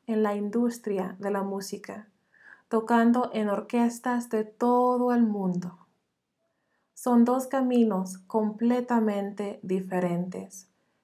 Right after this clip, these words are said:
que no han cambiado quienes siempre hemos sido,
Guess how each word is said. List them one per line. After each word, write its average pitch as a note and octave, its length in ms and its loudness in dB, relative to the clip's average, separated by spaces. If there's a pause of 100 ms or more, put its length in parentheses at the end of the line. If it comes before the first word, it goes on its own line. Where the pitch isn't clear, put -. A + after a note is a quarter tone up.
(140)
que A3 160 2
no A#3 240 6
han B3 200 2
cambiado A#3+ 920 2 (360)
quienes G#3 440 0
siempre A#3+ 720 2
hemos G#3+ 440 -4
sido, F#3+ 600 -6